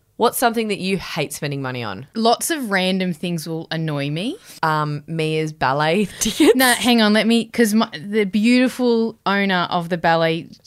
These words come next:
Speaker 2: class could be listening to
Speaker 1: <laughs> Oh,
Speaker 2: this,
Speaker 1: God.
Speaker 2: right? She's worth every dollar of
Speaker 1: Yep.
Speaker 2: the ballet
Speaker 1: That's not what you
Speaker 2: classes.
Speaker 1: said to me.
Speaker 2: That is a lie.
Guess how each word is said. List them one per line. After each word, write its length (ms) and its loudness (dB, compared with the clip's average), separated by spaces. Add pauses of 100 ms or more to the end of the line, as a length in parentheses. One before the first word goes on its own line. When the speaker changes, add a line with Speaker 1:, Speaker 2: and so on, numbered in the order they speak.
Speaker 2:
class 440 2
could 220 -2
be 140 -2
listening 400 -2
to 120 -10
Speaker 1:
<laughs> 40 -2
Oh, 140 4
Speaker 2:
this, 260 0
Speaker 1:
God. 160 0
Speaker 2:
right? 320 2
She's 380 2
worth 260 2
every 260 0
dollar 540 0
of 160 2
Speaker 1:
Yep. 220 -4
Speaker 2:
the 80 -2
ballet 260 2
Speaker 1:
That's 120 -10
not 200 2
what 60 2
you 80 2
Speaker 2:
classes. 120 -4
Speaker 1:
said 180 -2
to 60 -10
me. 200 -8 (320)
Speaker 2:
That 360 -2
is 120 -4
a 60 0
lie. 500 2